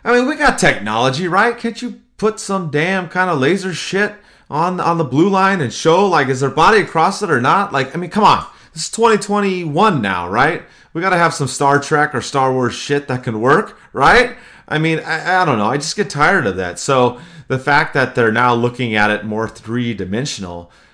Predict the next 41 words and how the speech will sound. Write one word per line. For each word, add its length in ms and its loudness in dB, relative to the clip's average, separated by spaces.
I, 240 -2
I'm 80 0
just 180 -4
happy 460 2
because 460 -4
how 120 -4
many 220 -2
times, 460 -2
especially 300 -8
with 60 0
the 60 -2
Ducks, 260 0
have 80 -10
we 80 -4
seen 360 -6
that? 120 -4
And 100 -8
they're 120 -4
like, 240 -4
"Oh, 460 4
he 160 0
lifted 340 4
that 220 4
skate 360 6
up. 380 4
It's 280 4
offsides." 720 6
And 80 -6
it's 120 -4
like, 160 0
well, 140 -2
wait 160 -2
a 80 0
sec, 300 -2
dude. 340 0
The 80 -2
guy's 340 0
body 480 2
is 180 0
not 200 0
across, 680 -4